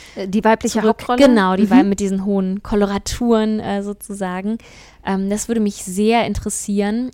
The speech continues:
Speaker 2: auch in dem Hinblick, dass die Inszenierung natürlich sehr alt ist und das Frauenbild von der Christine auch, äh, nicht so das aktuellste und stärkste ist. Aber das würde mich total reizen, da sozusagen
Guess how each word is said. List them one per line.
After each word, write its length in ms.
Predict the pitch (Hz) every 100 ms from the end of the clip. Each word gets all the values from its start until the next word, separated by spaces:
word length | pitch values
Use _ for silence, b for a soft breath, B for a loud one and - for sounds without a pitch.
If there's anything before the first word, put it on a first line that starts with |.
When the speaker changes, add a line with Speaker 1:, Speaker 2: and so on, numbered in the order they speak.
| -
Speaker 2:
auch 180 | 214 -
in 120 | 214
dem 180 | 220 208
Hinblick, 500 | 233 233 214 220 -
dass 300 | 196 - -
die 160 | 208
Inszenierung 480 | 190 - 202 214 208
natürlich 420 | 196 - 202 -
sehr 320 | 180 196 190
alt 280 | - 175 185
ist 400 | - 285 - -
und 320 | - 196 196 -
das 180 | 190 -
Frauenbild 560 | - 170 170 214 247 262
von 160 | 269
der 100 | 262
Christine 800 | 262 262 - - - 269 285 285 208
auch, 340 | 214 220 -
äh, 220 | - 208
nicht 260 | 214 226 -
so 100 | 226
das 240 | 220 -
aktuellste 880 | 214 - - - 214 247 - - 254
und 140 | 220
stärkste 540 | - - 185 208 - 240
ist. 160 | - B B B B
Aber 180 | 202
das 240 | 202 262 -
würde 140 | 247
mich 260 | 226 - -
total 500 | - - - 214 226
reizen, 680 | 214 180 214 - - 208 202
da 160 | 202
sozusagen 920 | 208 208 - 202 190 185 190 185 185